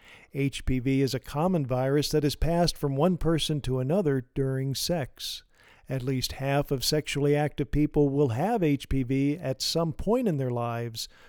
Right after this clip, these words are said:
but few will get cervical cancer. Screening tests and the H P V vaccine can help prevent this cancer.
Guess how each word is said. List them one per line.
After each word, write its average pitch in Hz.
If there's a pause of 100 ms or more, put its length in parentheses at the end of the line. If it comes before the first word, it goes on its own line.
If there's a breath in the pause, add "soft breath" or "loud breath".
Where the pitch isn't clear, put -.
(120)
but 147
few 208
will 196
get 196
cervical 131
cancer. 123 (600 loud breath)
Screening 254
tests 143
and 151
the 131
H 135
P 139
V 135
vaccine 127
can 127
help 135
prevent 160
this -
cancer. 120